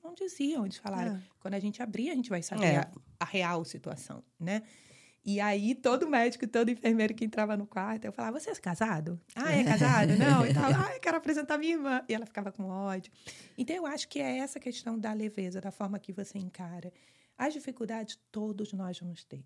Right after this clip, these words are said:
Speaker 1: Eu, desde que eu cheguei aqui, eu tive problema. Dificuldade financeira, eu tive pro-, dificuldade de relacionamento,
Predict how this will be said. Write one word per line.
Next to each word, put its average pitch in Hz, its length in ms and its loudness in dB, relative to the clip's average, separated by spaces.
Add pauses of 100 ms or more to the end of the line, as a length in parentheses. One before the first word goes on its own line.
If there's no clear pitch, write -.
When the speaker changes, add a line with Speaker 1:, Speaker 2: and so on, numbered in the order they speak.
Speaker 1:
Eu, 247 200 0
desde 277 260 -2
que - 60 -8
eu 247 40 -6
cheguei 214 200 -4
aqui, 196 160 -8
eu 180 40 -8
tive - 200 -10
problema. 165 680 -8
Dificuldade 170 500 -10
financeira, 190 580 -10 (580)
eu 175 80 -8
tive - 240 -8
pro-, - 240 -6
dificuldade 180 580 -8
de 180 60 -6
relacionamento, 170 880 -6